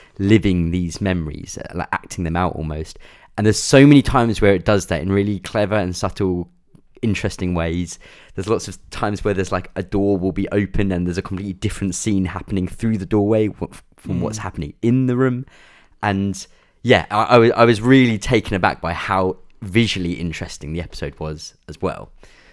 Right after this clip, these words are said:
Speaker 1: um, as well as being such, like, an eye-opening
Speaker 2: It's such a bold thing to put on
Speaker 1: Yeah.
Speaker 2: a T V show, I think, as well. It's,
Speaker 1: Absolutely.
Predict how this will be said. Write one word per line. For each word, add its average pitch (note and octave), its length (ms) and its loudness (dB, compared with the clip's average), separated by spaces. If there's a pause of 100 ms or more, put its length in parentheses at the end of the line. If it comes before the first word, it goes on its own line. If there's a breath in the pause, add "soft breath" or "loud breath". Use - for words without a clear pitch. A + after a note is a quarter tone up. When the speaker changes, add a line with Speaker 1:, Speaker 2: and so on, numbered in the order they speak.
(180 soft breath)
Speaker 1:
um, E2 300 -4
as G#2 120 0
well G#2 200 6
as F#2+ 100 2
being E2+ 400 0 (360 soft breath)
such, - 280 -2
like, F#2+ 140 -2
an G2 100 0
eye-opening F2+ 1080 2 (220)
Speaker 2:
It's B2+ 100 -10
such D#3 160 -2
a D3+ 40 0
bold B2 380 0
thing A#2 200 -4
to - 100 -12
put A2 180 -8
on G2 340 -10 (420)
Speaker 1:
Yeah. B2+ 360 6
Speaker 2:
a - 20 -16
T G#2 220 -10
V G2 120 -10
show, F#2+ 180 -12
I F#2+ 80 -10
think, C#3+ 120 -4
as - 80 -2
well. G#2 100 -4
It's, A2 60 -2
Speaker 1:
Absolutely. C3 400 2